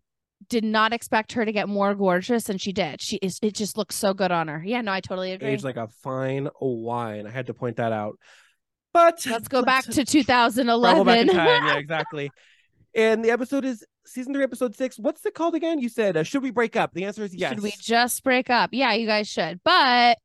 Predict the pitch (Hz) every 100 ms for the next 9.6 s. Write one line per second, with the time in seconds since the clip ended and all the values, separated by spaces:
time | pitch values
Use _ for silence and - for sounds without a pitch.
0 | _ 254 277 320 381 - - - 240 220
1 | 247 240 233 226 233 277 - 277 226 202
2 | 214 - _ _ _ _ - 240 233 208
3 | - 247 240 233 214 208 - 294 311 220
4 | 196 208 - _ - - 254 262 294 -
5 | 269 262 262 277 269 285 - 233 - 233
6 | - 247 214 220 202 208 247 262 302 240
7 | 233 226 220 226 208 202 208 - 294 302
8 | 285 _ _ _ _ _ 220 302 381 554
9 | 622 - - 403 403 359